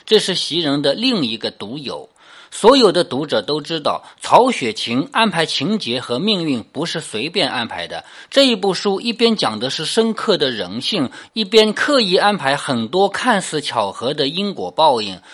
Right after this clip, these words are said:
所以我认为袭人挨这一脚是曹雪芹一定要安排的，是一定要让他挨的。所以答案很自然就揭晓了。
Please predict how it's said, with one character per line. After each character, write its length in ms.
所 240
以 300
我 180
认 220
为 260
袭 340
人 200
挨 240
这 160
一 180
脚 300
是 180
曹 280
雪 160
芹 240
一 200
定 220
要 140
安 260
排 260
的， 240
是 300
一 240
定 240
要 160
让 280
他 140
挨 340
的。 220
所 280
以 260
答 120
案 260
很 280
自 220
然 180
就 160
揭 240
晓 280
了。 240